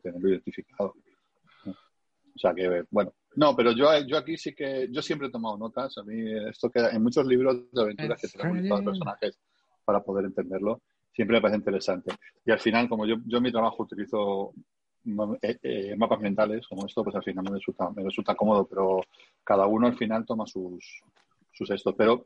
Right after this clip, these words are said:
a mí me ha dado, sobre todo, la conclusión que he tenido después de verlo, es el, el mérito que tiene el montar la historia,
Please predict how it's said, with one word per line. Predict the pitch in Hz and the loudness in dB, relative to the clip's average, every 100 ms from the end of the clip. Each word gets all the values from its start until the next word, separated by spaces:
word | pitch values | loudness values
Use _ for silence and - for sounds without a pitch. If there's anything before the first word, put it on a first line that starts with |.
| - | 0
a | 120 | 4
mí | 147 | 6
me | 180 | 6
ha | |
dado, | 160 160 | 6 4
sobre | 151 123 123 | 0 -2 -2
todo, | 151 170 | 0 -2
la | |
conclusión | 143 127 123 156 | 0 -4 -4 -6
que | |
he | 147 | -6
tenido | 139 113 | -2 -2
después | 107 131 | -2 -2
de | 139 | -2
verlo, | 135 147 190 - _ _ _ | -2 -2 -6 -6 _ _ _
es | 127 - | -4 -2
el, | 139 110 104 - - _ - | -4 -2 -6 -10 -20 _ -10
el | 107 | -4
mérito | 107 127 147 170 | 2 2 2 2
que | 135 | 0
tiene | 120 127 151 185 | 0 -2 -2 -4
el | 117 101 | -6 -6
montar | 98 95 117 - _ _ | -6 -2 -4 -4 _ _
la | 123 101 | 0 0
historia, | - 117 123 175 | 2 2 4 0